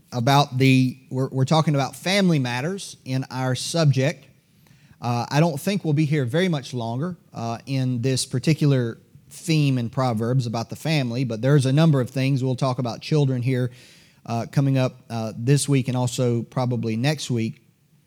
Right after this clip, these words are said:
But last week we talked about Proverbs thirty-one and the issues related to the family that are covered there. We talked about how that the wife is described as,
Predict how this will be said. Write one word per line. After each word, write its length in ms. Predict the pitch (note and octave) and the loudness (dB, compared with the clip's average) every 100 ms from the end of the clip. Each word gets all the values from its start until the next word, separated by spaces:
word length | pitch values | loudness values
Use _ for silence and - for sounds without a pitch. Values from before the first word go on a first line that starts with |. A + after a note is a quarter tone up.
| _ - - _ - | _ -16 -16 _ -4
But 120 | C#3 | 4
last 240 | E3+ A3+ A#3 | 6 6 6
week 180 | G#3+ E3 | 6 8
we 100 | D3 | 8
talked 300 | E3+ F3+ E3 | 8 4 4
about 540 | D#3 D3+ D3+ - - | 4 6 4 2 -4
Proverbs 500 | F3 D#3+ D#3 C#3+ - | 2 6 6 6 4
thirty-one 720 | F3 D#3 C#3+ C#3+ F#3 D#3 D#3 | 4 6 8 6 6 6 4
and 240 | - C#3+ C3+ | 4 2 4
the 180 | C3+ | 4
issues 400 | F3 F#3+ F3 D3+ | 4 6 8 8
related 500 | C#3 C3 D3 D#3+ D3 | 8 4 6 6 4
to 40 | C3 | 2
the 120 | A#2+ | -4
family 480 | - C#3+ C#3 C3 B2+ | -2 0 2 2 0
that 180 | B2 A#2 | 0 -2
are 100 | A2+ | -4
covered 580 | - D#3+ C#3 A2 G#2 | 0 0 2 -2 -4
there. 500 | A#2+ E3 B2 A2 D3 D#3+ _ _ _ _ _ _ _ | 2 4 4 0 -4 -6 _ _ _ _ _ _ _
We 100 | A#2+ | -4
talked 280 | D#3 D#3 D3+ | 2 4 4
about 260 | C#3+ C#3 | 2 2
how 160 | C3 D3 | 2 4
that 220 | C#3+ C3 | 4 2
the 80 | C3 | 0
wife 420 | B2+ C#3+ E3+ D#3+ | 0 2 4 2
is 160 | D3+ A#2+ | 0 -2
described 680 | B2+ - D#3 C#3 C3+ C3 A#2 | -4 -6 -2 0 2 0 -2
as, 600 | C3 C3 B2+ B2 A#2 - | -2 0 0 -2 -4 -10